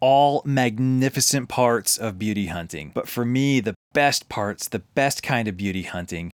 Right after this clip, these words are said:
is when I get to see someone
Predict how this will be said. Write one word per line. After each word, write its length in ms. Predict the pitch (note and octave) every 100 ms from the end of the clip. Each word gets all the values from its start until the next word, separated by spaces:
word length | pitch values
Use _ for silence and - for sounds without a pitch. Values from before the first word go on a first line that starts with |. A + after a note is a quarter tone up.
| _
is 240 | B2+ A#2 G#2+
when 480 | A#2 B2 A#2 A2 - _ _
I 140 | B2+ C3+
get 220 | C#3 C3+
to 100 | B2
see 260 | - B2
someone 920 | A2+ - - B2 B2 A#2 A2 G#2+ G#2+